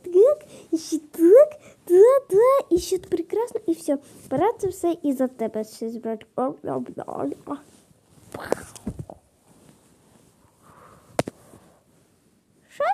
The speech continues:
це було? Лес, петушочок. Давай. Це вовк, це вовк. Там точно говорю, це точно вовк, вовк. Да, звісно, це вовк, це точно вовк.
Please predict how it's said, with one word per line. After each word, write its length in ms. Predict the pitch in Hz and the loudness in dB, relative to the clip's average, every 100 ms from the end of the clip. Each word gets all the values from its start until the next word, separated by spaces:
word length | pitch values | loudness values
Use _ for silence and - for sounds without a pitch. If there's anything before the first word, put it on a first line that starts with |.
| - | -6
це 100 | - 554 | -4 -2
було? 640 | 523 523 508 539 554 587 - _ _ _ _ _ 320 | 0 2 2 2 2 0 -4 _ _ _ _ _ -4
Лес, 1000 | 302 381 403 311 294 285 - - - _ _ _ | -2 2 2 0 -2 -6 -20 -20 -20 _ _ _
петушочок. 680 | - - 277 294 262 254 254 - _ _ _ _ _ - | -18 -10 -6 -4 -4 -6 -12 -16 _ _ _ _ _ -8
Давай. 480 | 254 247 247 226 233 _ _ _ _ _ _ _ | -4 -4 -4 -6 -10 _ _ _ _ _ _ _
Це 120 | - 480 | -4 -2
вовк, 420 | 494 494 571 466 - | 0 4 4 2 -2
це 180 | - 466 | 2 2
вовк. 420 | 370 466 494 - - _ | 4 4 4 0 -14 _
Там 240 | 392 508 | 2 2
точно 460 | 440 523 508 - 453 - - _ | 2 2 2 0 -4 -4 -20 _
говорю, 640 | 320 339 480 494 494 523 466 | -2 2 4 6 6 6 6
це 120 | - | 2
точно 440 | 440 554 508 494 480 | 0 2 2 2 0
вовк, 480 | 427 539 427 - - | 2 0 0 -4 -6
вовк. 580 | 320 453 539 392 - - - _ - 640 622 587 571 571 605 605 587 523 523 571 571 571 523 523 539 - _ _ _ - | -2 2 2 0 -4 -20 -20 _ -2 4 4 4 4 6 6 6 4 4 4 4 4 4 4 2 0 -4 _ _ _ -16
Да, 320 | 285 349 453 370 | -6 0 2 4
звісно, 400 | 381 453 392 359 | 4 4 2 0
це 140 | 440 | 2
вовк, 420 | 427 523 427 - - | 4 4 4 -2 -2
це 100 | 440 | 0
точно 400 | 480 453 381 339 | 2 0 0 2
вовк. 240 | 311 277 | 2 0